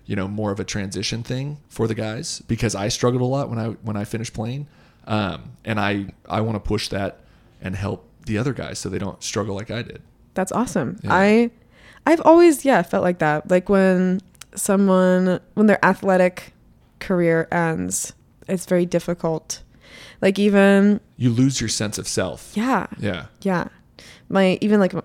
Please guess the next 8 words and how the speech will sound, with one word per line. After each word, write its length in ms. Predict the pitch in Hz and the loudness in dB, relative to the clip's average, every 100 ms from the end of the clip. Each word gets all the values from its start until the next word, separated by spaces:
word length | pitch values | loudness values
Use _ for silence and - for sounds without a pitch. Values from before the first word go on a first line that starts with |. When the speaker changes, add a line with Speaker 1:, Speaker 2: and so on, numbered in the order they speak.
| - | -4
Speaker 2:
my 140 | 180 | 0
husband, 340 | 180 175 160 165 | 0 0 -2 -2
he, 300 | 170 147 - _ _ _ _ _ _ - | -2 -4 -6 _ _ _ _ _ _ -8
you 100 | 196 | -2
know, 140 | 170 - | 0 0
um, 440 | 170 160 120 - - _ _ | -2 -2 -4 -8 -12 _ _
he 180 | - 208 | -2 4
played, 460 | - 190 175 165 | 6 6 4 2